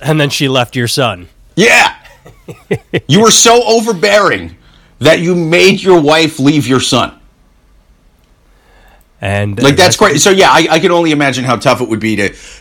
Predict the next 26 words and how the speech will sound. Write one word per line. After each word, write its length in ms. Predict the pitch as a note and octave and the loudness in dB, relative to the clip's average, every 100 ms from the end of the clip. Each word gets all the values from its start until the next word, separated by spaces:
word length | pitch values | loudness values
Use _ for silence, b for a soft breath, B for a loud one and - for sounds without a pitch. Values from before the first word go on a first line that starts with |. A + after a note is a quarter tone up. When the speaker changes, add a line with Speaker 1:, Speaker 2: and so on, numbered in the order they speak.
| - | -6
Speaker 2:
to 80 | B2+ | -2
take 200 | D#3 C3+ | 0 0
her. 120 | D3 | 0
That's 220 | E3+ F#3 | 0 2
why, 120 | G#3 | 2
like, 160 | F#3 F3 | 2 0
it 80 | E3 | 0
has 260 | D#3 F3+ - | 0 0 -2
to 80 | |
come 200 | E3+ D#3+ | 0 -2
from 120 | C#3 C#3 | 0 -2
the 80 | |
company. 400 | A#2+ D3+ A2+ - - | 0 0 0 -6 -6
It 100 | G2+ | -2
has 280 | A2 C#3+ C#3+ | 0 0 0
to 60 | F3 | 0
come 240 | E3 D3+ | 0 0
from, 240 | C#3+ C3 A2 B B | 0 -2 -2 B B
Look, 360 | A#2+ E3+ G#2+ - | 2 2 2 -2
we're, 160 | A2+ C3+ | -2 0
if 180 | B2 | 0
we're 120 | A#2 D3 | 0 2
giving 340 | E3 F3+ E3+ | 2 2 0
you 100 | D#3+ | 0
this 180 | D#3+ D3 | -2 -2
paycheck, 680 | - F#3 E3+ - G#2+ - - | 0 2 2 0 0 -2 -10